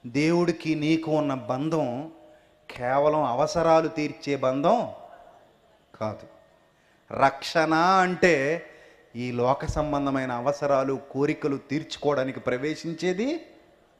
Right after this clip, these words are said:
కాదు. అర్థమవుతుందా?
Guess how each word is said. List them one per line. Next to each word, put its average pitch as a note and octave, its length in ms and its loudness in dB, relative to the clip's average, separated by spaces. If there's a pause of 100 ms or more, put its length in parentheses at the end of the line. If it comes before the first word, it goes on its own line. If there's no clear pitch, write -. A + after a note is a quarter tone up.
(680)
కాదు. - 260 -16 (1300)
అర్థమవుతుందా? B2+ 560 -4